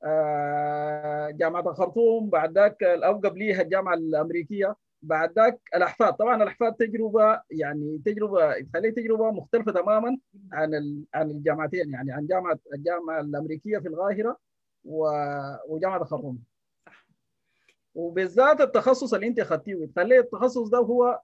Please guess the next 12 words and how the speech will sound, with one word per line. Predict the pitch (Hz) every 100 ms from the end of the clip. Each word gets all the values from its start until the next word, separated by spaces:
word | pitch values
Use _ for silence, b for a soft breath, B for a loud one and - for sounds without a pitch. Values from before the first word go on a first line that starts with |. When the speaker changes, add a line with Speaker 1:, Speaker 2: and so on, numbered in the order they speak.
| 147
Speaker 1:
ال-، | 156 147 - _ _ -
ال-، | 147 -
العماد | 156 160 190 240 262
بتاع، | 208 185 147
بتاع، | 156 151 147
بتاع | 147 139 147 131
ال-، | 131 143 143 139 160
جامعة | - 202
الأحفاد. | 165 143 - 147 139 _ _ _ -
Speaker 2:
صح. | - _ _ _ _ _ _ _ _ _ _ _ _
جامعة | 202 220 185 196
الأحفاد، | 190 185 - - 285 302